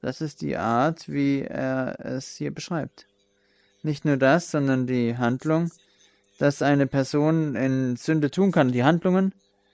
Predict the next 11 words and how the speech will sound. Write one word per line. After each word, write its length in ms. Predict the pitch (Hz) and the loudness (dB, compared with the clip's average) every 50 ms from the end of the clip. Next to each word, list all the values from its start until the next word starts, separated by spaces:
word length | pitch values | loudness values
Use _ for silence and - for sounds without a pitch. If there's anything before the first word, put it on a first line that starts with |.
| _ _ _ _ _ _ _ _ _ _ _ - | _ _ _ _ _ _ _ _ _ _ _ -8
die 200 | 156 143 139 - _ _ _ _ - 349 311 - 381 - 392 349 | -6 -6 -6 -6 _ _ _ _ -20 -20 -20 -20 -20 -20 -18 -16
wir, 600 | - - 143 147 151 151 143 135 135 139 123 - - - _ _ _ _ _ _ _ _ | -14 -8 -4 0 4 6 8 8 8 8 6 0 -6 -16 _ _ _ _ _ _ _ _
äh, 40 | 262 - - - 123 131 127 131 131 131 127 127 127 127 127 127 127 127 135 135 | -20 -16 -12 -10 -10 -8 -10 -10 -10 -12 -12 -12 -14 -14 -14 -12 -12 -10 -6 0
liefen 500 | 139 147 160 175 175 - - 190 180 160 | 2 4 4 4 2 2 2 2 2 2
in 240 | 156 160 151 139 | 2 0 0 0
den, 360 | 143 156 147 143 135 131 123 - _ _ - - - - - - - _ - - - - - - - _ _ _ _ _ _ _ _ _ _ _ _ _ _ _ _ _ _ _ _ _ _ _ _ _ _ _ _ _ _ _ _ _ | 2 2 2 4 2 2 -2 -4 _ _ -20 -20 -20 -20 -20 -20 -20 _ -20 -20 -20 -20 -20 -20 -20 _ _ _ _ _ _ _ _ _ _ _ _ _ _ _ _ _ _ _ _ _ _ _ _ _ _ _ _ _ _ _ _ _
in 220 | 139 135 135 135 | 0 0 2 4
den 640 | 143 139 139 135 135 131 131 131 123 107 104 - - _ - 90 | 4 4 4 4 4 2 2 0 -2 -6 -10 -14 -16 _ -20 -18
Begierden 440 | 104 156 156 143 151 165 165 156 160 | -6 -6 -6 4 6 6 6 6 4
des 120 | 156 143 - | 0 0 2
Fleisches. 720 | - 160 151 175 196 185 - 135 - - - - - | 4 4 6 6 6 4 2 -2 -2 -4 -12 -18 -20